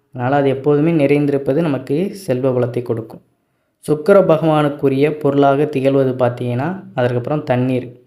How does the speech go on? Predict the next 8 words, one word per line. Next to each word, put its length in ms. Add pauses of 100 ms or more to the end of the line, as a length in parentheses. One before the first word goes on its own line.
(580)
தண்ணீரை 600
எந்த 280
ஒரு 220
வீட்ல 540
அதிகமாக 880
வீண் 260
விரயம் 520
செய்கிறார்களோ, 760